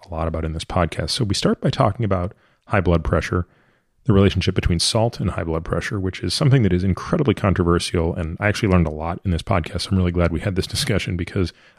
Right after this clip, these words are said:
I kinda thought I had this thing figured out, and it, I clearly don't. We talk about one of the most interesting bifurcations in evolution with respect to an enzyme that allowed us to use fructose in a certain way that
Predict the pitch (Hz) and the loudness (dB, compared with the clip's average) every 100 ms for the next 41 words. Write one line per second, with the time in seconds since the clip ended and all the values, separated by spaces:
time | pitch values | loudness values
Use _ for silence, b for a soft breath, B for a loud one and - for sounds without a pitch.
0 | - - - 117 107 - 110 98 104 98 | -4 -4 -2 0 0 2 2 2 0 -2
1 | 104 95 107 95 92 101 85 87 85 - | 0 0 2 2 2 2 0 -2 -6 -2
2 | 101 87 82 78 - B B B B B | 2 2 2 0 -4 B B B B B
3 | 117 104 104 98 98 110 95 92 85 104 | 0 4 4 4 4 4 6 6 4 4
4 | 117 - 95 90 85 - 101 90 - 127 | 4 4 4 2 0 -2 -2 0 0 2
5 | - 92 90 107 87 90 87 - 90 110 | 2 0 -2 -2 0 2 2 0 -4 0
6 | 98 90 90 - 90 - - 101 92 95 | 2 2 0 0 -2 -4 -4 0 0 -2
7 | - 120 117 98 87 87 92 - 98 92 | -2 0 2 0 0 -4 -6 -2 -2 0
8 | 87 82 82 - - - 87 85 - 104 | -2 -2 -2 -6 -8 -2 -2 -2 -2 4
9 | 104 - 117 98 98 87 - - - 104 | 4 4 2 2 0 -2 -2 -2 0 0
10 | 87 90 85 80 - - 95 | 0 0 0 -4 -8 -6 -6